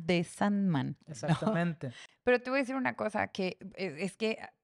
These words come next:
Speaker 1: yo me refiero, por ejemplo, a la historia de Sandman, es como que la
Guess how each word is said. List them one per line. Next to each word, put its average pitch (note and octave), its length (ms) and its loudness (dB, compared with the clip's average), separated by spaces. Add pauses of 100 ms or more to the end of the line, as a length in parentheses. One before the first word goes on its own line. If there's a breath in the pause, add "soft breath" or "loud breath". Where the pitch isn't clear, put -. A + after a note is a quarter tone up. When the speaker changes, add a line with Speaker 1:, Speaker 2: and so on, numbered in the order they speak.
(300)
Speaker 1:
yo G#3 160 0
me A#3+ 100 2
refiero, G#3+ 280 4
por G3+ 120 0
ejemplo, G3+ 260 -2
a - 20 -2
la F#3+ 60 -2
historia G3 280 0
de F#3+ 100 4
Sandman, F#3 500 2
es F#3+ 160 -4
como G3+ 280 2
que E3+ 280 -2
la D#3 320 0